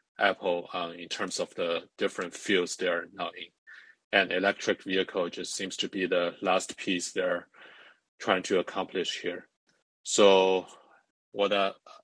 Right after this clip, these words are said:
uh, a lot of people are predicting, and I agree, um, as well, is that they're probably going to just release some, uh, budget level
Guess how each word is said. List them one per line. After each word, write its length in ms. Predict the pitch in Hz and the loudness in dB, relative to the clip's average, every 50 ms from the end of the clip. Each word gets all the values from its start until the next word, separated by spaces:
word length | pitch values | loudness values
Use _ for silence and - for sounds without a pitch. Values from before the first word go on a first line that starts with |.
| _ _ - - | _ _ -8 -6
uh, 260 | - 95 92 90 90 90 | -6 -4 -4 -6 -8 -6
a 40 | 92 | 0
lot 140 | 92 95 95 | 2 2 2
of 80 | 90 | 2
people 280 | - - 107 92 - 95 | 0 -4 -4 -2 -2 -2
are 40 | 90 | -4
predicting, 760 | - - 95 - - 101 95 - - - 120 117 117 123 - | -4 -8 -12 -6 -2 -2 -2 -2 -4 -6 -6 -6 -6 -8 -10
and 180 | - 95 90 87 92 95 92 | -10 -10 -10 -8 -8 -8 -6
I 260 | - 92 95 92 95 - | -4 -2 -2 -4 -4 -6
agree, 580 | 95 90 - - - 92 92 92 90 90 87 - - _ _ _ - - | -8 -10 -8 -4 -2 0 2 2 2 0 -2 -4 -10 _ _ _ -18 -12
um, 280 | - 95 87 87 87 87 - 92 | -8 -8 -8 -8 -8 -10 -8 -8
as 160 | 90 - - | -8 -4 0
well, 200 | 101 95 92 92 | 2 4 4 4
is 140 | 90 87 - | 2 0 -2
that 300 | - 90 87 85 - - - - - - - _ _ - - - - - - - - _ _ _ _ _ _ | 0 0 0 0 -2 -4 -4 -4 -4 -6 -10 _ _ -20 -20 -20 -20 -20 -20 -20 -20 _ _ _ _ _ _
they're 140 | 110 104 98 | 4 4 4
probably 360 | - - - 127 117 120 113 | 4 6 6 8 8 8 4
going 260 | 101 98 98 95 95 92 | 2 2 0 0 0 -4
to 180 | - - 95 | -6 -8 -6
just 280 | 92 92 90 - - - | -6 -6 -6 -8 -10 -10
release 440 | 92 92 90 87 95 92 92 90 - | -10 -8 -6 -2 -2 -2 -2 -2 -4
some, 480 | - - - 101 95 92 90 87 87 - | -6 -4 -4 -4 -4 -4 -6 -8 -8 -4
uh, 240 | 90 90 90 87 82 85 - | -2 0 0 0 -2 -6 -4
budget 360 | - 98 90 - - 95 87 | -2 -2 -2 -2 -4 -6 -4
level 400 | 90 92 90 87 90 92 90 85 | -2 -2 -2 -2 -2 -4 -6 -6